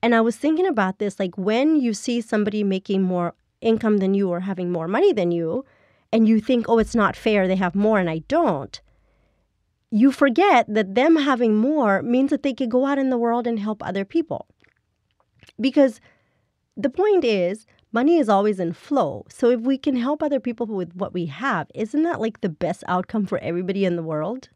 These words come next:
right? The last antidote that I wanted to share today is acceptance. And it kind of goes with gratitude, but acceptance is, like, knowing that what you are and who you are is exactly who you're supposed to be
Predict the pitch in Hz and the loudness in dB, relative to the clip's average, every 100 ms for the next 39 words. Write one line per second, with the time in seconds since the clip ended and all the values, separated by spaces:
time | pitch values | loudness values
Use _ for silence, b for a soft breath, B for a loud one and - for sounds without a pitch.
0 | _ _ _ _ _ - 170 220 - _ | _ _ _ _ _ -10 -6 -6 -10 _
1 | b b b b b - 220 262 339 403 | b b b b b -4 -2 0 -2 -4
2 | - - 202 196 196 170 170 170 170 180 | -6 -6 -4 -4 -4 -6 -4 -4 -2 -2
3 | 214 262 247 - 180 165 196 - - 254 | -2 -2 -4 -4 -6 -6 -8 -10 -8 -10
4 | - b b 214 202 196 - - 160 - | -12 b b -2 -2 -4 -6 -8 -8 -8
5 | - - - - _ _ _ _ _ _ | -16 -16 -20 -20 _ _ _ _ _ _
6 | _ 254 294 302 311 359 330 277 262 247 | _ 2 2 2 0 2 4 2 2 -2
7 | 196 165 180 214 - 294 320 - _ _ | -2 -2 -2 -4 -4 -2 -2 -6 _ _
8 | _ - 190 233 - - - - 330 - | _ -10 -2 0 0 -4 -12 -6 -4 0
9 | 370 320 240 202 196 175 165 _ _ _ | 2 2 0 -2 0 -2 -4 _ _ _
10 | _ _ _ _ _ 214 226 247 285 311 | _ _ _ _ _ 0 2 4 4 4
11 | 320 302 - 226 - 208 214 220 - 190 | 4 2 2 0 -2 0 0 0 0 2
12 | 220 226 196 226 202 208 - 202 240 269 | 2 0 -2 -4 -2 -4 -4 -4 -4 -4
13 | 254 269 240 226 247 262 302 339 294 294 | -4 -4 -4 -4 -2 -2 -2 -2 0 0
14 | 254 233 - 226 - 220 202 233 | 0 -4 -6 -6 -6 -6 -4 -6